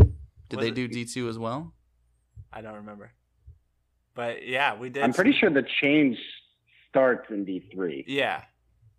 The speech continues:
Speaker 2: Yeah, I think that's where Totally Offside noticed it, in D three.
Speaker 3: Yeah.
Speaker 2: So, uh, we did. We did not. I don't think we were aware of it at that point when we asked her, but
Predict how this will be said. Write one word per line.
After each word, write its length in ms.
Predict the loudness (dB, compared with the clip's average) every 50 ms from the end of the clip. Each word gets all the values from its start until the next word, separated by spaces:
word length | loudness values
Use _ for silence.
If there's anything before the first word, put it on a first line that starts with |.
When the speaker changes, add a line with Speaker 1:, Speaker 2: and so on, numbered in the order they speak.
| _
Speaker 2:
Yeah, 280 | -8 -6 -4 -4 -4 -4 -2
I 120 | -2 -2 0
think 220 | -2 -4 -6 -2
that's 300 | 2 2 2 2 0 -4
where 160 | -6 -6 -6
Totally 460 | -4 -2 0 0 0 -2 -4 -6 -4 -2
Offside 500 | -2 -2 -4 -4 -4 -4 -4 -4 -6 -8
noticed 420 | -10 -10 -10 -12 -14 -18 -20 -20 -18
it, 280 | -16 -16 -16 -16 _ _ _ _ _ _ _ _ _ _ _ _ _ _ _ _
in 240 | -8 -8 -8 -8
D 240 | -8 -8 -8 -8 -6
three. 280 | -8 -8 -8 -8 -10 -12
Speaker 3:
Yeah. 80 | -16 -20 _ _
Speaker 2:
So, 420 | _ -10 -8 -8 -8 -8 -10 -12 _ _ _ _ _ _ _ _ _ _ _ _ _ _ _
uh, 460 | 0 2 2 2 2 0 -2 -4 -4 -8 -10 -16 _ _ _ _ _ _ _ _ _
we 160 | -6 -4 -4
did. 320 | -2 2 4 4 4 4 4 0
We 100 | -4 -4
did 140 | -4 -2
not. 280 | 0 2 2 2 2 2
I 140 | 0 0 0
don't 200 | 0 0 -2 -2
think 160 | -6 -8 -8
we 120 | -4 -2 0
were 100 | 2 2
aware 460 | 2 0 0 -2 -2 0 0 -2 -2
of 120 | -4 -4
it 220 | -6 -6 -6 -6 -8 _ _
at 200 | -8 -8 -6 -4
that 240 | -4 -4 -4 -4 -6
point 280 | -6 -4 -4 -4 -6
when 140 | -8 -8 -8
we 180 | -8 -6 -6 -2
asked 260 | 0 0 0 0 -4
her, 60 | -6
but 260 | -4 -4 -4 -4 -8